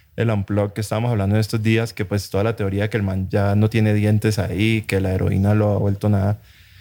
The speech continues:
uno ve que el otro man la está poniendo dura, tocando guitarra y cantando. O sea, que yo creo que él decía, "Listo, el día que este man no esté, yo sigo". Y él hizo un par de discos solistas y volvió y agrupó la banda, pero sí, de acuerdo, es,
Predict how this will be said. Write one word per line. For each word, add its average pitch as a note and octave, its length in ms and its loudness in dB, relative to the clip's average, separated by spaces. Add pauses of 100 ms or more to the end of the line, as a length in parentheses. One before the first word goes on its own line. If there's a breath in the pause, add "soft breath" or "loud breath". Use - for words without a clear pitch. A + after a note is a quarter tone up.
(280 loud breath)
uno C3+ 240 4
ve C3+ 160 0
que C#3 80 -2
el C3+ 80 0
otro C#3 120 -2
man C3 160 -2
la C3 80 -2
está B2+ 220 -4
poniendo B2+ 500 0
dura, B2 580 0 (120)
tocando G#2+ 400 -2
guitarra A2 500 -2
y B2+ 60 -4
cantando. A2 460 -2
O A2+ 40 -2
sea, A#2 160 0
que A#2+ 100 -6
yo G#2 140 -2
creo A#2+ 220 -2
que C3 180 0
él - 180 -6 (220)
decía, A2 320 0
"Listo, B2 420 -4
el G2 120 -10
día G#2+ 160 -2
que - 40 -14
este - 140 -8
man D3+ 160 -2
no D#3+ 60 0
esté, D#3 320 0
yo C#3 160 0
sigo". G3+ 260 0
Y B2 60 4
él A#2 80 4
hizo C3 160 2
un D#3+ 80 0
par D3+ 160 -2
de D#3+ 60 0
discos - 220 -6
solistas D#3+ 440 -4
y - 20 -2
volvió G#2 280 0
y - 40 4
agrupó C3+ 260 -2
la A2 100 0
banda, C#3 200 -2
pero A2 160 -2
sí, C#3+ 160 0
de G#2 80 4
acuerdo, G2+ 340 -2
es, - 180 -10